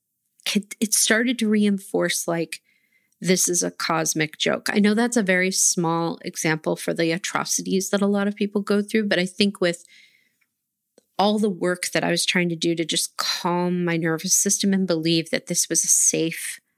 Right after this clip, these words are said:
existence, <laughs> at least to a certain extent, um, there seemed to be thing after thing that was proving that it was not.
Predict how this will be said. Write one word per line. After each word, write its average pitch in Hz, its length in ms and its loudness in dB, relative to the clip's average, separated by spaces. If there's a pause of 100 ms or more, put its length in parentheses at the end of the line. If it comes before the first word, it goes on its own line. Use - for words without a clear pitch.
(560)
existence, 185 880 0 (100)
<laughs> - 60 -14
at - 160 0
least 190 240 2
to 190 80 2
a 180 40 0
certain 175 300 0
extent, 185 480 -4 (760)
um, 175 480 0 (840)
there 180 220 0
seemed 240 760 0
to 208 100 -4
be - 560 -4 (320)
thing 220 540 0
after 190 380 -2
thing 170 520 -2
that 160 220 -2 (840)
was - 180 -2
proving 165 520 0
that 156 140 0
it - 120 -10
was - 180 -4
not. - 420 -6